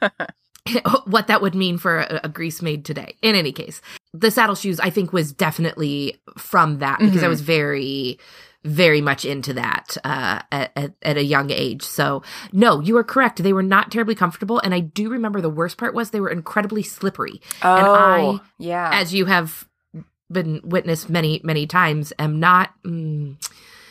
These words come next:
Speaker 2: I hate to use the word klutzy because it seems like such a, um, you know, like, romantic comedy. She's a klutz, so she's relatable. But I'm not the most coordinated human, we'll put it that way.
Speaker 1: <laughs>
Speaker 2: So adding slippery shoes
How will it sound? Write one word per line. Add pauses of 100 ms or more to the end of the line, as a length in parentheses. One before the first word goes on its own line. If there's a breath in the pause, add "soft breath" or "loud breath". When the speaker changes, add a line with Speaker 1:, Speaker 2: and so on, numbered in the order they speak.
(240 loud breath)
Speaker 2:
I
hate
to
use
the
word
klutzy
because
it
seems
like
such
a,
um, (280)
you
know,
like,
romantic
comedy.
She's
a
klutz, (140)
so
she's
relatable. (400 loud breath)
But (1120)
I'm
not
the
most
coordinated
human, (100)
we'll
put
it
that
way.
Speaker 1:
<laughs> (160)
Speaker 2:
So (320 loud breath)
adding
slippery
shoes